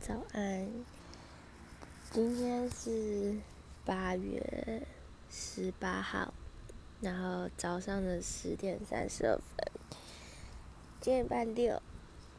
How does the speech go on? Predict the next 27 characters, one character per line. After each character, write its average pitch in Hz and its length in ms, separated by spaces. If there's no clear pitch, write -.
那 175 360
今 196 220
天 196 180
我 - 160
是 - 120
不 185 100
用 175 240
上 180 260
班 - 300
的。 50 180
那， 170 260
呃， - 120
实 - 240
习 196 540
也 175 340
一 - 100
个 175 220
礼 - 100
拜 87 200
了， - 180
然 - 220
后 247 400
来 190 200
跟 202 220
大 220 80
家 196 140
分 190 200